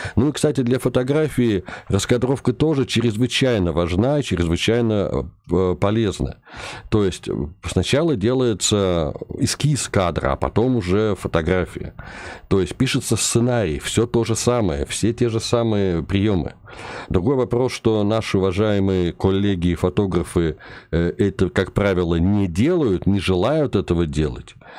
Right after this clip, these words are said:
Вот. И, э, ну, и получают за это, соответственно. <laughs> М, как это, уж сколько раз твердили миру, да? Он, когда было написано.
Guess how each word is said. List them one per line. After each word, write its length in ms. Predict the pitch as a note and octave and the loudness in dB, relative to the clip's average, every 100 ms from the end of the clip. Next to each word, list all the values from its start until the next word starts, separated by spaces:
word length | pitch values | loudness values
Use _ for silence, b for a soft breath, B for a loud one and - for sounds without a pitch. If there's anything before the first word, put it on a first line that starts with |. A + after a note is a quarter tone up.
| B B B B B | B B B B B
Вот. 760 | F2 F2 F#2+ F#2 E2 C#2 A#1 - | 0 2 2 2 0 -2 -6 -2
И, 400 | F2 D#2+ D#2 D#2+ | 0 2 2 0
э, 160 | D2+ D2+ | 0 0
ну, 760 | D2 D2 C#2+ C#2 C#2 C2+ F2+ | 0 0 0 -2 -2 0 0
и 20 | - | 2
получают 540 | C3+ F#2 D#2 G#2 A2 | 0 0 2 2 2
за 100 | A2 | 0
это, 200 | G2+ - | 0 0
соответственно. 720 | F2 - D2+ C2 - - - - - - | -2 0 -2 -2 -6 -4 -4 -4 -8 -4
<laughs> 760 | - - - F#2+ - E2+ D2+ - B B B B B B | -2 -2 0 -2 0 0 -2 -6 B B B B B B
М, 540 | E2+ E2+ D#2+ D2+ C#2 - _ _ _ _ - | -2 0 0 -2 -6 -12 _ _ _ _ -8
как 300 | - F2 - | -2 -2 -2
это, 160 | - | -2
уж 140 | F2 - | -2 -2
сколько 440 | - D3 D3 D3 | 0 0 2 0
раз 220 | C#3+ A#2+ | 0 -2
твердили 460 | F#2+ G2 F#2 F#2+ G#2 | -2 -2 0 2 2
миру, 380 | G#2 E2 D2 C2+ | 2 0 -2 -2
да? 380 | F2 C#3+ D#3 A#2 | 0 2 0 0
Он, 260 | - F#3 | 0 0
когда 280 | - E2+ D2 | 0 0 0
было 200 | C2+ C2+ | 0 0
написано. 540 | C#2 - - - - | 0 -4 -12 -20 -20